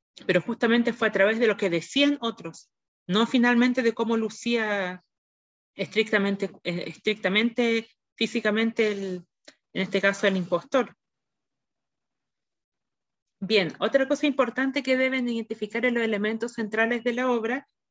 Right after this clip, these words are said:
es el propósito que plantea Natalie Simone Davis. Bueno, uno de los propósitos de la autora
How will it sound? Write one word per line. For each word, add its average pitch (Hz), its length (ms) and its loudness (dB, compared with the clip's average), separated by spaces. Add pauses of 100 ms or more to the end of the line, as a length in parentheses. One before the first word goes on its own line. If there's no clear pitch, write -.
es 226 120 2
el 233 120 0
propósito 277 640 -2
que 294 160 0
plantea 254 880 -2
Natalie 233 360 -6
Simone 233 340 -4
Davis. 202 460 -6 (920)
Bueno, 185 320 -2
uno 254 220 6
de 302 80 4
los 277 140 0
propósitos 285 720 0
de 277 100 2
la 269 220 0
autora 254 680 -2